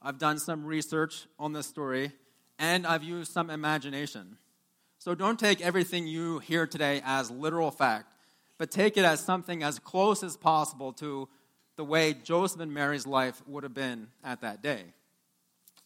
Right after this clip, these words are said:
First of all, Joseph loved his fiancée, Mary. As a young nineteen-year-old, he had just saved up enough to feel like he could start a family.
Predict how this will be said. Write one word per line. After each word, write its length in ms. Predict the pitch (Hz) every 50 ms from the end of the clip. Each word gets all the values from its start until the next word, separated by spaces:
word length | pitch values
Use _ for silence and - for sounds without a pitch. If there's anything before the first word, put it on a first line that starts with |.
| _ _ _ _
First 300 | - 151 165 160 - 180
of 80 | 135
all, 360 | 131 113 104 98 95 - _ _ _ _ _ _ _ _ _ _
Joseph 600 | - 170 175 175 185 180 - 196 190 180 - - -
loved 540 | 147 143 151 151 139 135 135 131 131 - - _ _ _ _ _ _ _ _ _
his 200 | - 156 143 -
fiancée, 680 | - 156 156 147 139 143 139 - 127 113 107 110 107 - _ _ _
Mary. 440 | 127 127 127 120 104 95 92 95 95 _ _ _ _ _ _ _ _ _ _ _ _ _ _ _ _ _ _ _
As 160 | - 156 135 156
a 40 |
young 360 | 160 156 165 175 185 185 175 170
nineteen-year-old, 880 | 170 170 175 170 - - 185 170 160 156 151 143 135 127 123 127 139 - _ _ _ _ _ _
he 100 | - 180
had 160 | 175 170 175
just 240 | 196 208 190 - -
saved 260 | 208 202 202 - 185
up 200 | 180 165 160 165
enough 320 | 165 170 175 170 147 -
to 80 | - 151
feel 380 | - - 185 185 180 151 135
like 200 | 123 131 131 -
he 140 | - 185 185
could 120 | - 180 180
start 300 | - - 160 147 139 135
a 60 | -
family. 520 | - 156 165 165 160 139 117 104 101 -